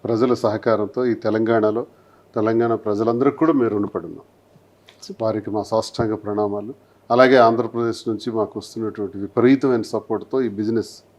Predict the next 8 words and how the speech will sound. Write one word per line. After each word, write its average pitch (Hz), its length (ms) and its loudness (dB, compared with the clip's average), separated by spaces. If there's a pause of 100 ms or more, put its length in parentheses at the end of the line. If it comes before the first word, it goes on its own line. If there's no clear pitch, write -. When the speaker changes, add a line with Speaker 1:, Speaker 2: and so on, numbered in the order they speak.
(120)
Speaker 1:
సక్సెస్ - 440 -6
అయింది. 98 320 -2 (800)
మంచి 131 380 4
వెరైటీస్ 120 680 4 (640)
పెడుతున్నారు, 107 540 0 (640)
రీజనబుల్ 123 500 6
ప్రైస్ 117 420 2
ఉంది. 104 300 -2